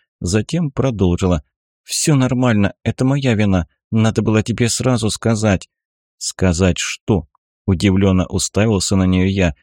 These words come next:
«У меня клаустрофобия», неуверенно бросила Айлин. «Не очень сильная и раньше особо не проявлялась, но, прости, надо было тебе сразу сказать». «А зачем ты вообще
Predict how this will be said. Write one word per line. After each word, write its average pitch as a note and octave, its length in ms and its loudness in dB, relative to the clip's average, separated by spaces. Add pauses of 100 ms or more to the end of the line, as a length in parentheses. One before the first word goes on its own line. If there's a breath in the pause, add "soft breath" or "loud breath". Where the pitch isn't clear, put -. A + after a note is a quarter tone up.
(420)
«У C3 80 2
меня A#2 420 2
клаустрофобия», A2+ 1200 -2 (180)
неуверенно F#2+ 720 2
бросила G2 480 0
Айлин. F#2+ 360 0 (340 soft breath)
«Не C3+ 240 0
очень C3 340 0
сильная B2 560 0
и - 60 -2
раньше A2+ 340 -2
особо A2 340 -2
не B2 160 2
проявлялась, C3 800 -2
но, B2+ 220 0 (600 loud breath)
прости, C#3 380 -2
надо A2+ 240 2
было A#2 200 0
тебе C3 260 -4
сразу C3+ 400 -2
сказать». A2+ 580 -2 (540)
«А F#2+ 120 0
зачем G#2+ 440 -2
ты F#2+ 140 0
вообще B2+ 400 0